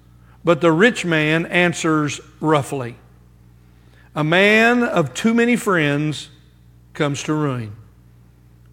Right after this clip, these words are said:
but there is a friend who sticks closer than a brother. Heavenly Father, now bless the reading of your word. May the Holy Spirit be our teacher.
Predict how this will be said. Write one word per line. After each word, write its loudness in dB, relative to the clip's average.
but -14
there 0
is 0
a 4
friend -8
who -4
sticks -4
closer -4
than -4
a -6
brother. -4
Heavenly -4
Father, -2
now -2
bless -2
the -4
reading -2
of -6
your -4
word. -2
May -4
the -6
Holy -6
Spirit -6
be -6
our -6
teacher. -6